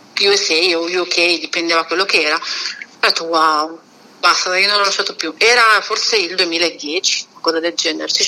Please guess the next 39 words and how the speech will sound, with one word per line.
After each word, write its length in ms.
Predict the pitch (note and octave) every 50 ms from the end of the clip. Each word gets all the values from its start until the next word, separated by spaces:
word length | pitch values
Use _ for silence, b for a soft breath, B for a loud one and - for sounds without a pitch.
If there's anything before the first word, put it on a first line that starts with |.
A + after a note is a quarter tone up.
| - -
certo 320 | - F3+ F3+ G3+ - G#3+
che 80 | - F#3
lo 80 | F3+
guardavo, 320 | F3 F#3 F3+ E3+ E3+ E3+ - B B B
lo 80 | B -
guardo 220 | A#3 B3+ - C4+
anche 160 | C4+ - - C4+
in 60 | C4
inglese. 500 | C#4+ D4 C#4+ A#3+ G3+ A3 G#3+ - - - - - - - -
<laughs> 360 | - - - - - - - -
Vedi 300 | B3 C4 C#4 B3+ D#4+ -
tu? 100 | - D4
<laughs> 1600 | C#4 - - - - A#4+ A#3+ F4+ A#4 - - A4+ - - - - A4 - - - - - - - - D#4+ G#4+ A#4 A#4 - - -
Poi 220 | - F#4 G4 G4
quando 260 | - F#4 D#4+ D#4 D#4
è 60 | D4+ D4+
nato 340 | D#4 F4+ F#4 F#4 G4+ G4+
Mario, 760 | E4+ D4+ A#3 G3+ F#3+ G3 G3 G3+ G#3 A3 A3+ A#3+ C4 C#4+ - - - - - - - B B B B B B B B B -
che 140 | - - A#3
c'erano 400 | A3+ - C4+ C#4+ E4 F#4+ F4+ C#4+
le 120 | A#3+ A3+
puntate 600 | - - A3+ A3 - - A#3+ A#3 D#4 - - D#4+
su 180 | - - - A3+
Real 440 | G#3+ A3 A#3 C4 C4+ C4 - - -
Time, 640 | - A3+ G3 G3 G3 F#3+ G3 G3 G3+ G#3 G#3+ A3
che 180 | - - A3+ A#3
non 220 | A#3+ D4+ F4+ F#4+ F4+
le 100 | D4 C4
fanno 440 | - - G#3+ A#3 A#3+ - - - - -
più, 320 | - - G#3+ G#3 G3 G3 F#3
mannaggia, 560 | F#3+ F#3+ G3 G3+ G#3 G#3 G3 F#3 F#3 - G3
le 80 | G3 G3+
ho 40 |
cercate 520 | G3+ - - - - - C4 C#4 C4+ - C4
in, 280 | A#3 - - - G3+ - - - - - - - - - - - - - - - - - - - -
in 140 | F#3 F#3+ G3+
lungo 260 | G#3 A#3 B3 A3 G#3+
e 40 | G#3+ G3+
largo, 540 | G3 F#3+ F3 D#3 D#3 - - E3+ G3+ A3